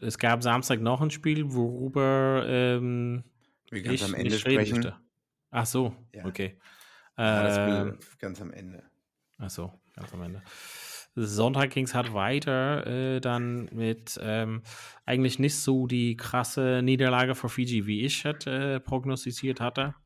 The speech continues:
Speaker 1: äh, mit, was war das, sechzehn bis zwanzig Punkte, ähm, sondern ein ganz knappes Spiel und ohne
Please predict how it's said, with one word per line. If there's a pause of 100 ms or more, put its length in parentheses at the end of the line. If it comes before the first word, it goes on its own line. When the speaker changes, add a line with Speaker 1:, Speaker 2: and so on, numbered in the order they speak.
(220)
Speaker 1:
äh,
mit,
was
war
das,
sechzehn
bis
zwanzig
Punkte, (800)
ähm,
sondern
ein
ganz
knappes
Spiel
und (300)
ohne